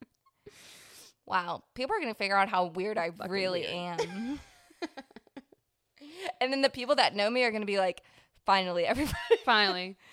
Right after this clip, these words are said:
Speaker 1: Finally,
Speaker 2: The
Speaker 1: it's out to
Speaker 2: public,
Speaker 1: the
Speaker 2: it's
Speaker 1: world.
Speaker 2: public knowledge,
Speaker 1: <laughs>
Speaker 2: everyone. <laughs>
Speaker 1: I don't bite my friends' fingers. No,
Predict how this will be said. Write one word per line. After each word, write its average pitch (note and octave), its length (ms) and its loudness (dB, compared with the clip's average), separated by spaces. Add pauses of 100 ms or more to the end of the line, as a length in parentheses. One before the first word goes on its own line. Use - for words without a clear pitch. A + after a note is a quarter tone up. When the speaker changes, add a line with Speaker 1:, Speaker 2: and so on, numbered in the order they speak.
(180)
Speaker 1:
Finally, C4 460 6
Speaker 2:
The A#3+ 80 4
Speaker 1:
it's A3 80 2
out A3+ 40 10 (140)
to - 60 4
Speaker 2:
public, - 60 2
Speaker 1:
the A#3+ 60 6
Speaker 2:
it's A3+ 80 4
Speaker 1:
world. A3 240 12
Speaker 2:
public A#3 280 8
knowledge, F3+ 480 4
Speaker 1:
<laughs> - 40 -2
Speaker 2:
everyone. A3+ 1120 -2
<laughs> - 60 -12
Speaker 1:
I A#3 80 4
don't G3+ 280 0
bite F#3+ 220 0
my F#3+ 140 -4
friends' F#3+ 300 -12
fingers. - 600 -16
No, A#3+ 320 12